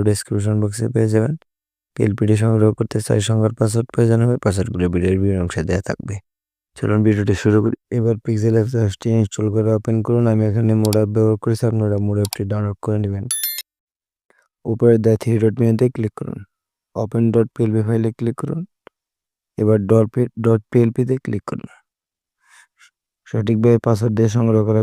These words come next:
পিএলপি ফাইলটি খুঁজে এখানে অ্যাড করুন। ওপেন only অথবা ওপেন and অ্যাড,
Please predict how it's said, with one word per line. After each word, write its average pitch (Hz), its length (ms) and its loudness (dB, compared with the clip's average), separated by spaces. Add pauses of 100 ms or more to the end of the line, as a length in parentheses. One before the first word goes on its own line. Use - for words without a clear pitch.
পিএলপি 107 340 0
ফাইলটি 107 260 0
খুঁজে 107 320 0
এখানে 107 260 0
অ্যাড 107 220 -2
করুন। 117 200 0 (3750)
ওপেন - 320 2 (100)
only 113 220 6 (120)
অথবা 104 300 -2
ওপেন 110 200 0 (100)
and 104 120 -2
অ্যাড, 107 140 -2